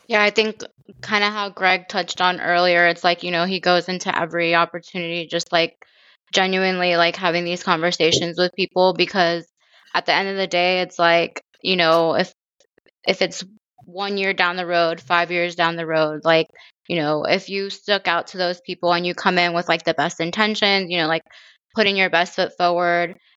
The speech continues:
it's like those little connections, those little conversations are always gonna, like, help you out. Um, but I do wanna touch on, you know, the whole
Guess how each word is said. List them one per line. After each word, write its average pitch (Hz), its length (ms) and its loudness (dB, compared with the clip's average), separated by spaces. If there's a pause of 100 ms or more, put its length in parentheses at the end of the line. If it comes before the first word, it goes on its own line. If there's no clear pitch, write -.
(220)
it's - 200 0
like 170 220 2 (100)
those 190 260 2
little 202 200 4
connections, 185 640 -2
those 175 240 0
little 180 180 2
conversations 175 880 0
are 165 120 6
always 160 320 2
gonna, 160 340 -2
like, 156 200 -2 (440)
help 180 300 0
you - 120 -2
out. - 400 -2 (500)
Um, 180 320 2
but 185 100 -4
I 185 80 0
do 190 160 0
wanna 190 240 0
touch 190 260 -2
on, 170 460 0 (240)
you 185 140 -4
know, 165 160 2
the 170 180 2
whole 170 320 -4